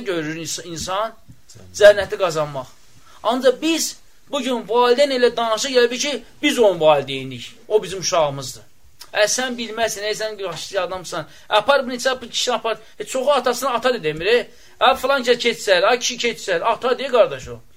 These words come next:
Ata ondur, ana ondur. Ə, sal bunu içəri, onsa başa düşmür, yeni gəldi, başa sal da bunu da. Demək olar, olmaz, qardaşlar.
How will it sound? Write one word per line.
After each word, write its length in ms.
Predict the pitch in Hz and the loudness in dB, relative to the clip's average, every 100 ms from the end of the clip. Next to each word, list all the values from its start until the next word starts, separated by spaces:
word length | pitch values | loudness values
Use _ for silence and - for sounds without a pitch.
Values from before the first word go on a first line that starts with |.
| - - - - - 117 - - | -20 -20 -20 -20 -20 -20 -20 -4
Ata 260 | 208 202 294 | -4 0 0
ondur, 340 | 294 170 135 | 0 -2 -4
ana 240 | 208 233 277 | -2 0 0
ondur. 240 | 269 170 | 0 -4
Ə, 260 | 147 233 262 | -2 0 2
sal 300 | - 311 302 | 4 4 4
bunu 80 | 262 | 0
içəri, 220 | 262 240 | 0 0
onsa 320 | 262 247 240 | -2 -4 -4
başa 160 | 233 240 | -4 -6
düşmür, 260 | 233 233 | -6 -6
yeni 140 | 233 233 | -6 -2
gəldi, 300 | 233 220 214 | 2 2 0
başa 240 | 214 202 208 | -6 -6 -6
sal 260 | 202 214 | -2 -2
da 80 | 208 202 | -2 -4
bunu 160 | 196 180 | -6 -4
da. 220 | 190 - - - - | -4 -4 -14 -10 2
Demək 200 | 233 254 | 2 4
olar, 220 | 254 311 | 4 6
olmaz, 340 | 269 233 226 | 6 4 0
qardaşlar. 480 | 180 170 165 151 123 | -2 -2 -2 -6 -12